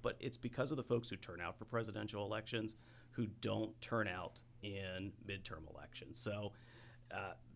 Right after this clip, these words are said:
you know, the folks who are running this year, they're endorsed by Hogan. I don't expect it to make much of a difference because it's a presidential year. Whenever it's the House of Delegates and the Maryland,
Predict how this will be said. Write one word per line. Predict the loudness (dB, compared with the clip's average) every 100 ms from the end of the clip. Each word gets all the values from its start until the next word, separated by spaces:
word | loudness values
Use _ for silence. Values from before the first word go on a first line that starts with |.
| 0
you | 6
know, | 6
the | 6
folks | 10 10 12
who | 10
are | 12
running | 10 8 8
this | 6 6
year, | 6 8
they're | 6
endorsed | 2 2 2 4
by | 4
Hogan. | 4 4 4 0 -2 -6 -18 2
I | 4
don't | 8 8 8
expect | 4 4 4
it | 4
to | 0
make | 0
much | 0 -2
of | -2
a | 2
difference | 2 6 4 4 -2 0
because | 2 2
it's | 0
a |
presidential | 0 0 0 -2 -4 -6
year. | -6 -8 -10 -12 -18 -18 -18 -18 -2
Whenever | 6 8 10 8 8 8 6 6
it's | 4 4 2
the | 6
House | 8 8 6
of | 6
Delegates | 6 8 8 6 4 -4 -2
and | -2 -2
the | 0
Maryland, | 4 4 4 2